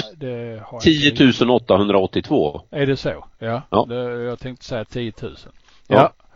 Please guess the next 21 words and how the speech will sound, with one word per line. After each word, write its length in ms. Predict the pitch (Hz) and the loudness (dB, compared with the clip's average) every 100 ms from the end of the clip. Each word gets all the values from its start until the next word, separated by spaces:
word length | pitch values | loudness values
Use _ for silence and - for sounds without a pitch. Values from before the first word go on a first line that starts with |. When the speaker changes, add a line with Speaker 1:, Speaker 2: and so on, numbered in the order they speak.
| _ _ _ _ | _ _ _ _
Speaker 2:
Och 200 | 113 107 | 4 6
i 280 | 110 110 107 | 8 6 4
simhopp 480 | - 123 95 104 - | 2 0 2 0 2
finns 220 | 110 98 | -2 0
det 100 | 104 | -2
fyrahundraåttiosju. 1080 | - 113 95 92 90 90 - - 107 90 65 - _ 127 | 0 0 2 2 0 -2 -2 2 2 2 -2 -14 _ -16
Speaker 1:
Mm. 400 | 120 117 123 160 - _ - | -14 -12 -12 -14 -20 _ -6
Speaker 2:
Så 60 | |
tittar 320 | - 117 110 | 2 2 2
man 160 | 104 104 | 2 2
på 140 | - | 4
relationen 680 | 113 107 104 107 95 98 107 | 4 4 2 -2 -4 -4 0
där 140 | 101 92 | 2 2
med 160 | 95 | -2
pengar. 580 | - 87 85 117 123 87 - _ _ _ _ _ _ | 0 0 0 0 0 -2 -10 _ _ _ _ _ _
De 180 | 101 92 | -6 -2
har, 260 | 104 101 95 | 2 4 6
eh, 480 | 92 95 95 95 95 - - | 6 6 4 0 -6 -12 -2
fyrtio 420 | - 95 - 117 | 0 0 0 -2
procent 560 | - 120 113 101 98 110 | 0 0 0 0 -2 2
av 360 | 104 95 95 | 2 2 -4